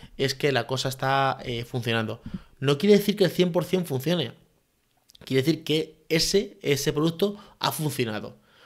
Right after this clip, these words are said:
Lo malo es que tú hagas un producto y se apunten cien personas y nadie consiga nada.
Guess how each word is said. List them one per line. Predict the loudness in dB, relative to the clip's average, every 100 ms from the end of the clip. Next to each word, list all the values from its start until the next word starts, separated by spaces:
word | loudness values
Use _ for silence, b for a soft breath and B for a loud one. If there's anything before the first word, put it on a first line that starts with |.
| b
Lo | 4 6
malo | 6
es | 2
que | 2
tú | 2
hagas | 0 0
un | 0
producto | 2 0 0 -6 -6
y | -8 -2
se | 0
apunten | 0 0 -2 0 -2
cien | 4 4 6
personas | 2 -2 -4 -2
y | 0
nadie | 4 6 6
consiga | 4 0 0 0
nada. | -2 -8